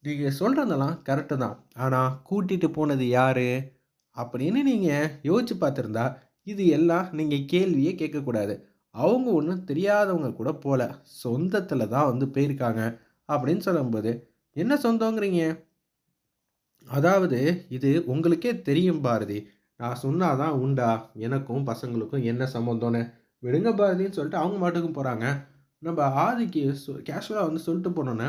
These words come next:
ஒண்ணும் புரியாம நிக்கிறாங்க அந்த இடத்துல. நம்ம பாரதி, "என்ன இவரு இப்படியெல்லாம் வந்து சொல்லிட்டு இருக்காரு, என்ன காரணமா இருக்கும்? ஒருவேளை என்ன சொந்தம்? ஒண்ணும் புரியல." "அம்மா, அப்பனா அவருக்கு எல்லாம்" அப்படின்னு சொன்னோன்னே,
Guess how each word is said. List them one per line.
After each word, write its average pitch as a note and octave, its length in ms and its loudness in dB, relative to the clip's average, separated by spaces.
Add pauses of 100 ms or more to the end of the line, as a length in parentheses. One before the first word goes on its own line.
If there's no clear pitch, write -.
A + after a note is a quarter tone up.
ஒண்ணும் G#3+ 320 -2
புரியாம D3+ 360 -2
நிக்கிறாங்க C3+ 480 -4
அந்த C3+ 160 -2
இடத்துல. G2+ 280 -6 (500)
நம்ம G#3 200 -6 (500)
பாரதி, F3+ 360 2 (260)
"என்ன G3 300 -4
இவரு C3+ 260 0 (140)
இப்படியெல்லாம் A3+ 400 -4
வந்து F#3 160 -2
சொல்லிட்டு F3+ 320 0
இருக்காரு, A#2+ 280 -4 (400)
என்ன F#3 200 -4
காரணமா G3 500 0
இருக்கும்? C#3+ 380 -2
ஒருவேளை C3+ 460 0 (320)
என்ன E3+ 240 -4
சொந்தம்? E3 420 0 (380)
ஒண்ணும் A#3 240 0
புரியல." G3+ 360 0 (100)
"அம்மா, D3+ 280 0 (160)
அப்பனா C3 400 -4
அவருக்கு A#2+ 360 -2
எல்லாம்" D3 420 2 (100)
அப்படின்னு D#3 380 -2
சொன்னோன்னே, C3+ 320 -2